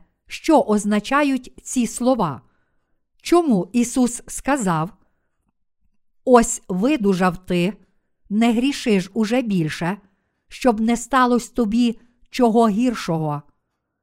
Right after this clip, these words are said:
зціливши неміч цього хворого, котрий не здужав тридцять вісім років? Тілесна неміч, котра вразила того чоловіка,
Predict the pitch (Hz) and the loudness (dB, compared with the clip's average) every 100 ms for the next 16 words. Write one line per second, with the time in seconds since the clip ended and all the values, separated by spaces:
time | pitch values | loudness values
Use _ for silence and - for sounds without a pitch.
0 | _ _ - - 247 247 240 - 220 202 | _ _ -18 -4 0 2 2 0 -2 -2
1 | 202 269 185 185 - - _ - 262 240 | 0 0 0 -2 -6 -18 _ -4 2 4
2 | 254 254 247 196 165 170 180 220 - _ | 4 2 0 2 2 2 0 -2 -6 _
3 | _ _ - 226 233 226 214 214 190 185 | _ _ -2 -2 2 0 2 0 0 -2
4 | 269 208 196 196 _ - - 240 226 226 | 0 0 0 -2 _ -14 -4 -2 -2 -4
5 | 208 214 208 - 202 202 180 - 139 - | -2 -2 -2 -2 -2 0 -2 -4 -10 -10
6 | _ _ _ _ _ _ _ _ _ - | _ _ _ _ _ _ _ _ _ -2
7 | 226 202 202 247 - 294 330 233 160 156 | 0 4 2 2 -2 -4 -2 -2 -2 -2
8 | 196 - - _ _ _ 240 220 220 220 | -2 -4 -16 _ _ _ 0 0 2 2
9 | 202 - 180 220 254 202 170 160 180 - | 2 0 -2 0 0 0 0 0 -2 -6
10 | _ _ - 247 240 220 233 233 277 214 | _ _ 0 2 4 2 0 -2 0 0
11 | 175 180 190 | -2 -2 -4